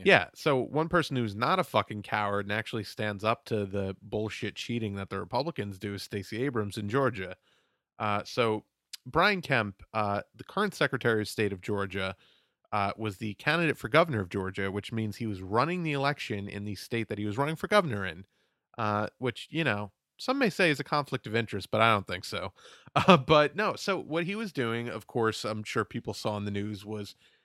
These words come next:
everything he possibly could do to disenfranchise black voters. He <clears throat> went crazy with fucking crosscheck. He instituted this thing called interstate crosscheck,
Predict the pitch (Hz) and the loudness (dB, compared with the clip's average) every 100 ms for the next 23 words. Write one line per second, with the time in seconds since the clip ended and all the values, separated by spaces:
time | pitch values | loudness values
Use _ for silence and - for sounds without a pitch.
0 | _ _ _ 160 175 185 185 - 156 135 | _ _ _ -4 -2 -2 -2 -2 -4 -4
1 | 139 120 113 - 113 101 117 107 110 101 | -2 0 0 -2 -8 -6 -6 -6 -6 -6
2 | 104 104 - 110 113 - 107 - 107 98 | -6 -10 -12 -8 -8 -8 -12 -8 -8 -6
3 | 104 101 - 98 98 - 101 90 78 76 | -6 -8 -8 -8 -8 -8 -10 -10 -12 -14
4 | - _ - _ _ - 131 117 - _ | -16 _ -20 _ _ -4 -2 -4 -8 _
5 | _ _ 190 175 113 104 - 135 131 - | _ _ -6 -4 -4 -10 -6 -2 -2 -4
6 | _ - - 165 165 170 151 131 113 107 | _ -18 -10 -2 -2 -2 -4 -4 -4 -6
7 | - 107 110 101 - 101 107 - 92 - | -4 -6 -6 -8 -4 -4 -4 -8 -10 -10
8 | 113 107 - - 107 104 104 - 117 101 | -10 -10 -12 -10 -8 -8 -12 -12 -12 -8
9 | 104 98 110 107 - 110 104 - 104 98 | -8 -8 -10 -8 -8 -8 -10 -8 -8 -8
10 | - - 95 | -10 -10 -10